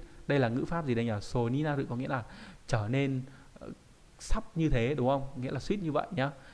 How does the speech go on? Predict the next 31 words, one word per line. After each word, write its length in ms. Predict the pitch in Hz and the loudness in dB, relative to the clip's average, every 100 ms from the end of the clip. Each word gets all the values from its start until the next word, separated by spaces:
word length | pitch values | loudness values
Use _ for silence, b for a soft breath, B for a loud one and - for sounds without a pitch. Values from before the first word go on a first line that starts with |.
| B | B
À, 240 | 117 110 - - | -2 -2 -4 -8
vì 220 | 123 117 | 0 0
công 220 | 110 135 127 | 2 0 0
việc 100 | 113 | 0
quá 100 | 135 | 0
bận 160 | 170 156 | 0 -2
rộn 140 | 151 | -2
nên 120 | 131 | -2
thỉnh 160 | 123 101 | -2 -4
thoảng 160 | 101 | -4
suýt 240 | 104 220 - | -4 -6 -2
phát 140 | 196 | 2
điên 200 | 165 151 | 4 4
lên. 220 | 135 135 - B B B B - | 4 2 -2 B B B B -10
Thì 120 | - 120 | -4 0
trong 120 | 147 | 2
trường 140 | 127 | 2
này 100 | 113 | 2
nó 80 | 113 | 2
đi 140 | 135 | 2
với 120 | 131 147 | 2 2
từ 280 | 123 113 - | 0 0 0
atama 520 | 123 127 139 143 135 | -2 0 0 2 0
ga, 200 | 135 165 180 - - - - | 0 -2 -4 -14 -20 -8 -2
đúng 140 | 120 | 2
nhỉ? 140 | 135 107 B - | 2 0 B -6
Ki 180 | - 147 | 2 4
ga 100 | 151 165 - | 4 -2 -2
kuru 400 | 135 131 139 139 104 | 2 4 2 2 -2
hoặc 120 | 117 | -4
là 120 | 107 | -4